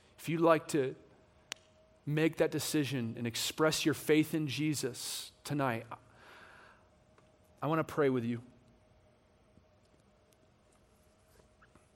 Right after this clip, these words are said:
I'm not gonna ask you to raise your hand. You just know who you are. And I just want you to pray this prayer after me. Say, "Heavenly Father, thank you for being so kind.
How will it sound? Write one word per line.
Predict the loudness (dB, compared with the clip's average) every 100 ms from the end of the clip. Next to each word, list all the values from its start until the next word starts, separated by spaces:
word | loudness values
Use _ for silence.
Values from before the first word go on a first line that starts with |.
| -18 -6
I'm | -2
not | 2
gonna | 2
ask | 2 0
you | 0
to |
raise | 2 2 0
your |
hand. | -2 -2 -2 -4
You | -8 -8
just | -6
know | -4 -4
who | -2
you | -4 -2
are. | -2 -4 -8 -12
And | -10 -10 -14 -20 -20 -20 -20 -20 _ _ _ _ _ _ _ _ _ _ _
I | -6
just | -2
want | 0
you | 2 2
to | 0 -6 -20 -20 _ -20 -18
pray | 0 2 2
this | 0
prayer | 0 2 2
after | 0 -4
me. | -6 -6
Say, | -4 -2
"Heavenly | 0 -2 0
Father, | 0 0 -2 -6 -16 -20 _ _ _ _ _ _ _ _ -20 -20 -20 _ _ _
thank | -6 -4 -4 -8
you |
for | -8 -6
being | -6 -6
so | -6 -6
kind. | -6 -8 -8